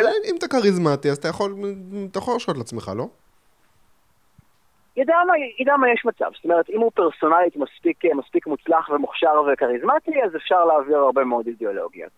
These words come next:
Speaker 1: מהמם.
Speaker 2: אמ, אם, אם, אה, אגב, אם, אה, אם ביבי למשל ירצה, ירצה לקדם את פייגלין, הדבר הכי קל שיכול לעשות זה כאילו, זה, זה לבקר אותו, למעשה.
Speaker 1: <laughs> כן,
Speaker 2: אמ,
Speaker 1: זה לא יקרה.
Speaker 2: כאילו, אבל, אבל, אבל ש-, אבל שיתייחסו אליו, אתה מבין? שכאילו,
Speaker 1: כן.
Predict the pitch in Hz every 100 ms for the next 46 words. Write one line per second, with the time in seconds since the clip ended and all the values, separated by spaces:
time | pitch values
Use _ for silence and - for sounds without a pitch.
0 | _ 101 92 107 - - 139 139 139 139
1 | 139 143 143 147 151 139 _ _ _ _
2 | _ - _ _ - 165 - 208 262 226
3 | 170 170 214 208 175 143 131 127 135 139
4 | 127 147 190 202 135 147 165 139 208 202
5 | 139 120 127 117 117 - 160 135 - 156
6 | - 143 156 - 320 247 170 135 139 147
7 | 139 139 156 175 175 180 190 180 294 -
8 | - 311 262 339 370 339 302 294 - -
9 | - 165 139 - 180 135 - - _ _
10 | _ - 120 113 - 147 - 156 - -
11 | _ _ _ - - - 95 90 _ _
12 | - 135 131 127 110 107 - 101 220 208
13 | 185 185 180 185 170 170 180 175 170 170
14 | 175 139 - - 269 208 110 104 117 160
15 | - - - 160